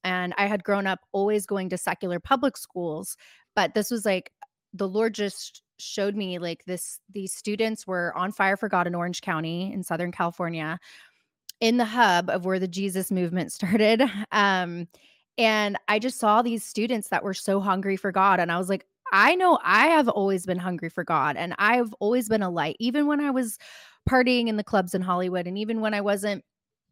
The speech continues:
fully walking, I was always an evangelist. I was always bringing people to church." But, um, I saw these students that were,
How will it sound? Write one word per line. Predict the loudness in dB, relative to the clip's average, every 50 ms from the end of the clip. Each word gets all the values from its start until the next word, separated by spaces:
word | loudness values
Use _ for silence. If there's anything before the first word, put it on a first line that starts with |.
| -18 -18 _ -4
fully | 0 2 4 4 6
walking, | 6 4 4 2 0 -2
I | 0
was | 2 2 4
always | 2 2 2 0
an | 0
evangelist. | -2 0 -2 -4 -4 -6 -10 -12 -14 -14 -6 -4
I | -4 -2
was | -2 0
always | 0 0 0 -2
bringing | -2 -4 -4 -4 -4 -6
people | -8 -10 -8 -10 -14
to | -14 -14 -10
church." | -8 -8 -8 -8 -12 -18 -18 -18 -20 -20 -20 -20 _ _ 2
But, | 2 4 4 2 0 -2 _ -2
um, | 0 0 0 0 -2 -4 -6 -10 -12 -14 -18 _ _ _ _ _ _ _ _ 0
I | 2 2 2
saw | 0 2 4 4 4
these | 4 2 -6 -6
students | -4 -2 0 0 0 0 0
that | -4 -4 -2
were, | -2 -2 -2 -4 -6